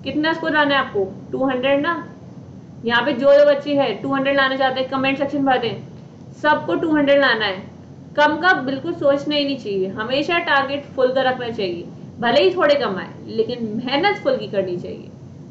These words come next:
तो सबसे पहले हम पीवाईक्यूज़ को एनालाइज करें। अब हमें पीवाईक्यू क्यों एनालाइज करें? कुछ लोग कहेंगे, "जी हमने तो पढ़ा ही नहीं है मैम, हमें तो पता ही नहीं है।" But हम, सबसे इंपॉर्टेंट होता है पीवाईक्यूज़ को एनालाइज करना, क्योंकि जब हमें पता ही नहीं है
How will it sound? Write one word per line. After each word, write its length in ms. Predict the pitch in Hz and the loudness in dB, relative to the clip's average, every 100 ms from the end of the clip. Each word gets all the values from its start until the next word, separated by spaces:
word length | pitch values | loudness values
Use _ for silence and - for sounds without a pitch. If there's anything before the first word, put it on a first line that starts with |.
| - | -10
तो 60 | |
सबसे 300 | 220 262 262 | -4 -4 0
पहले 240 | 294 285 311 | 2 2 2
हम 160 | 330 | 0
पीवाईक्यूज़ 1200 | - - 294 285 269 247 247 - 233 220 190 - | -2 -2 0 2 2 0 -4 -10 -10 -8 -8 -8
को 120 | - 320 | -6 -4
एनालाइज 520 | 254 214 190 180 190 | -2 0 0 -2 -8
करें। 240 | 180 - - - - - - - - - | -12 -12 -16 -16 -16 -16 -16 -16 -14 -2
अब 120 | - | 2
हमें 220 | 285 302 | 2 2
पीवाईक्यू 380 | 294 294 285 294 | 2 4 4 2
क्यों 200 | 277 294 | 0 2
एनालाइज 380 | 269 269 277 269 | 2 0 -2 -2
करें? 260 | 269 254 254 | -2 -4 -6
कुछ 160 | 277 | -2
लोग 100 | 285 | 0
कहेंगे, 220 | 285 277 | 0 0
"जी 160 | 269 285 | -2 -2
हमने 300 | 294 240 226 | -2 -2 -4
तो 120 | 208 | -6
पढ़ा 220 | 185 240 | -4 0
ही 140 | 254 262 | 0 0
नहीं 200 | 269 262 | -2 -4
है 80 | 262 | -4
मैम, 200 | 262 262 | -6 -6
हमें 180 | 220 | -6
तो 60 | 190 | -6
पता 260 | - 214 247 | -8 -6 -2
ही 160 | 247 | -2
नहीं 180 | 247 240 | -4 -10
है।" 100 | 233 - - - | -12 -14 -14 -2
But 100 | 269 | 0
हम, 360 | 330 370 330 370 | 2 -2 -4 -4
सबसे 340 | 330 - - | -4 -6 -4
इंपॉर्टेंट 560 | 349 285 240 226 285 330 | -2 -2 -4 -4 -4 -4
होता 140 | 294 | -2
है 80 | 294 | -2
पीवाईक्यूज़ 560 | 294 269 247 247 302 - | -2 -4 -4 -4 -6 -4
को 60 | |
एनालाइज 380 | 320 269 233 214 | -4 -4 -4 -6
करना, 220 | - - | -8 -10
क्योंकि 480 | - - - - 349 | -12 -14 -14 -4 0
जब 140 | 392 | 2
हमें 340 | 403 359 427 - | 0 0 -4 0
पता 280 | 277 262 294 | 0 2 0
ही 260 | 349 427 | 0 2
नहीं 340 | 392 330 254 226 | 0 0 -4 -6
है 180 | 190 | -8